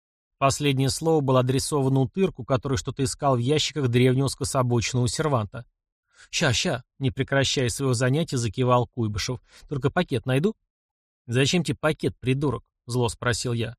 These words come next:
"Ну так это, трупешник же выкинуть надо, а то завоняет тут". Он кивнул в сторону спящего кота.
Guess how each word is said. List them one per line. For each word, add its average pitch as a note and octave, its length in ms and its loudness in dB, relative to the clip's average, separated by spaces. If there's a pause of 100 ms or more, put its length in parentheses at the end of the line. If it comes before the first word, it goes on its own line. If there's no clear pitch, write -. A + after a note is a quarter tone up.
"Ну C#3+ 80 -4
так C3 120 0
это, A#2 340 0
трупешник F#3+ 500 -2
же G3+ 120 2
выкинуть G#3+ 360 -2
надо, G#3 340 0
а - 80 -8
то C3+ 100 0
завоняет C3 580 4
тут". A#3 160 -8 (760)
Он C#3 180 0
кивнул C#3 400 2
в - 60 -4
сторону B2+ 340 0
спящего A2+ 520 -4
кота. C3 420 -6